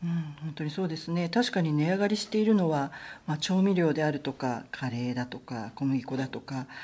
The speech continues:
大手メーカーの商品がほとんどという印象ですよね。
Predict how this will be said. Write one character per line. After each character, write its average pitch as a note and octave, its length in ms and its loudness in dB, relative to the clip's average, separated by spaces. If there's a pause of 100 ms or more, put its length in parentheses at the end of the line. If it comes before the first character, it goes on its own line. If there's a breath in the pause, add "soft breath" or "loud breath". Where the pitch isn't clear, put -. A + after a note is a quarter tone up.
(160 loud breath)
大 F#3 160 0
手 C#4+ 160 6
メ D4 160 10
ー D4 40 6
カ A3 120 6
ー F#3+ 40 8
の D#3 100 4
商 E3 200 2
品 E3 160 0
が C#3 80 2
ほ C#3 120 -4
と F3+ 200 -2
ん E3 160 2
ど B2 160 2
と - 160 -4
い C3+ 80 2
う C#3 60 2
印 C#3 80 0 (100)
象 C#3 100 -2
で C#3 120 -2
す - 140 -8
よ B2+ 120 0
ね。 D#3+ 400 0